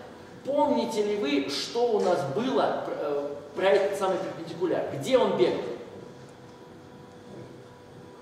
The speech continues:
По касательной к параболе, правильно? По горизонтальной прямой. Так значит, смотрите, какая забавная история. Вот это у нас прямоугольник.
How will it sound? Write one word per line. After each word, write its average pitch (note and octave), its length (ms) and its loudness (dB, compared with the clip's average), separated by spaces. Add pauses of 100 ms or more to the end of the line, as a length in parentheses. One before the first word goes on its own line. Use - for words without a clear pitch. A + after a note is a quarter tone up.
(1300)
По A#3+ 100 6
касательной B3 760 2
к - 60 -8
параболе, G#3 580 2
правильно? C4+ 320 2 (800)
По G3+ 80 2
горизонтальной G#3 800 6
прямой. G3 320 -2 (1000)
Так G#3+ 160 0
значит, A3 580 0 (120)
смотрите, F#3 440 0
какая F#3 240 0
забавная D#3 420 2
история. B2 320 -4 (100)
Вот - 140 2
это B3+ 200 6
у G3 40 2
нас F3 140 2
прямоугольник. F3 680 0